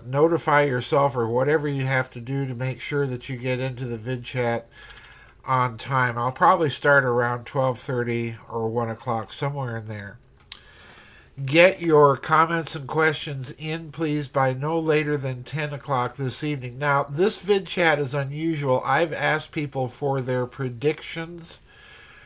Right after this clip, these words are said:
for twenty twenty-four. Uh,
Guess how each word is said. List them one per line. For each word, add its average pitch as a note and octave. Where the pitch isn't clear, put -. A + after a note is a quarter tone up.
for C#3
twenty D3+
twenty-four. D#3+
Uh, C3